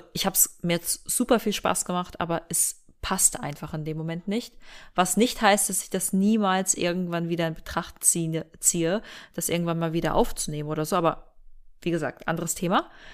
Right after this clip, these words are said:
Ähm, aber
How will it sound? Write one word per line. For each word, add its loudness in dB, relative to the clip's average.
Ähm, 4
aber 4